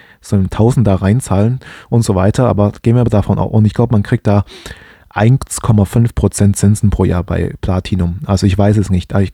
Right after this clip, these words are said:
entweder ein Prozent oder eins Komma fünf Prozent habe ich zuletzt gesehen. Jetzt gehen wir von ein Prozent aus, okay? Dann habt ihr fünfundzwanzigtausend. Ein Prozent im Jahr sind zweihundertfünfzig Euro. Ist auch nicht viel, muss ich sagen. Es sind pro Monat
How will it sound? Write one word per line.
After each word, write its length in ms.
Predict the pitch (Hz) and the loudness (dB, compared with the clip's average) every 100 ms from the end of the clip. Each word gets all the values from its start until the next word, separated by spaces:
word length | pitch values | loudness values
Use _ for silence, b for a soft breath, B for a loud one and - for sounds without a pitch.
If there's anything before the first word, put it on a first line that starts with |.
| - - | -6 -2
entweder 340 | 117 117 104 | 2 2 2
ein 160 | 113 127 | 0 0
Prozent 320 | 120 - 107 | 0 0 2
oder 100 | 190 | 2
eins 180 | 202 - | 0 0
Komma 160 | 202 | -2
fünf 340 | - 107 101 - | 0 -2 -2 -4
Prozent 460 | - - 90 90 B B - | -4 -2 -4 -4 B B -2
habe 160 | 101 | 2
ich 80 | 104 | 2
zuletzt 320 | - 95 92 | 0 -2 -2
gesehen. 400 | - 85 90 87 B B B B B | -2 -2 -2 -2 B B B B B
Jetzt 140 | - | 0
gehen 140 | 120 | 2
wir 100 | 127 | 2
von 220 | 120 110 101 | 0 -2 -2
ein 240 | 104 113 | 0 2
Prozent 420 | 107 110 - 90 - | 2 0 0 -4 -4
aus, 220 | 90 - | -8 -8
okay? 300 | - 139 170 B B B | -4 0 0 B B B
Dann 120 | 98 | -2
habt 140 | 104 - | 0 -2
ihr 60 | |
fünfundzwanzigtausend. 1080 | 95 113 - 104 92 - - 120 160 170 - | -2 -4 -6 -6 -6 -6 0 0 2 0 -2
Ein 160 | 98 120 | 0 0
Prozent 420 | - 107 - 110 | 2 0 0 2
im 100 | 98 | 2
Jahr 240 | 95 101 120 | 2 2 0
sind 180 | 110 | -4
zweihundertfünfzig 760 | - 101 104 95 113 113 104 - | -2 0 0 0 -2 -2 -6 -2
Euro. 380 | 98 104 92 - B B B - | 0 0 -2 -4 B B B 0
Ist 260 | 135 - | 0 2
auch 160 | 117 98 | 0 2
nicht 220 | 110 - | 2 2
viel, 280 | 110 113 92 | 2 4 2
muss 200 | 98 95 | 0 -2
ich 120 | 95 | -4
sagen. 260 | - 90 87 | -4 -4 -4
Es 80 | 90 | -2
sind 120 | 104 | -4
pro 160 | - 98 | 0 2
Monat 480 | 104 110 104 - | 4 4 0 -2